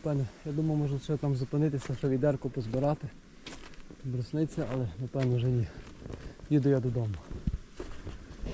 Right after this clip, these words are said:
Гарна гора, чорнична така, супер. Все, якщо вам сподобалось, вподобайка, коментар.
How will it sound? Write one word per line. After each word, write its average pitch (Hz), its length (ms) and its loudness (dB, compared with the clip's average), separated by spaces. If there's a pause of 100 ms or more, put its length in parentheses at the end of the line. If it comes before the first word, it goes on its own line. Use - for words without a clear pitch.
Гарна 120 360 4
гора, 143 260 4 (440)
чорнична 120 500 0
така, 113 260 -6 (120)
супер. - 300 -4 (1700)
Все, 175 280 6
якщо 190 220 2
вам 190 140 8
сподобалось, 196 600 4 (640)
вподобайка, 160 600 4
коментар. 143 520 0